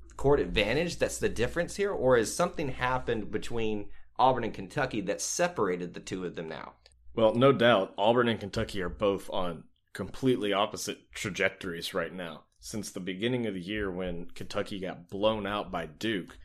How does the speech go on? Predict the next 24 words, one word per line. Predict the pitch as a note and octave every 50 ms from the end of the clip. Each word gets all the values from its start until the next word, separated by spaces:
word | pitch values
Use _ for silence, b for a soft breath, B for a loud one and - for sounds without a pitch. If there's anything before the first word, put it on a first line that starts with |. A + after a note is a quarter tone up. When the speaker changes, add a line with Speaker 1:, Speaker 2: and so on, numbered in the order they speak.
| b b b
Speaker 2:
they've | - C#3 D3 D#3 -
been | - F3+ C3+ B2 C3 C3 - - - -
upward. | - D#3 E3+ - - G2 G2+ - - - - - - _ _ _ -
They've | A#2 B2+ C#3+
been | F3 D#3+ D3
going | C#3 C#3 C#3 C3+ A2+
straight | - - - - - B2+ C3 C#3+ C#3
up | C#3 B2+ -
the | - G#2
entire | F#2+ F2+ - - A#2+ A2+ G#2+
time, | - A2 G#2 F#2
getting | E2+ G#2+ A2 A#2+ A#2+ G#2
better | G#2 G#2+ G#2 G2 F#2 F2
every | F2 G2 F2+ F#2 F#2+
single | F#2 - G2 F#2 E2+ D#2+
game. | D#2+ G#2 A#2+ G2 D#2 - - b b b b b _ _
Auburn | - G#2+ B2 C#3 C#3+ D#3 D3+ D3 C3+ B2+ - -
has | B2+ A#2+ A#2+ A#2 A2+ G#2+ G#2 - - - _ _ _ - F2+ - -
been | F#2 B2 B2 A#2+
looking | A#2+ B2+ B2 B2+ B2+ A#2+
like | A2+ A2+ A2+
the | -
stock | - - - - A#2 A#2+ - -
market, | A#2 F#2+ F2 D#2 - - C2+ - -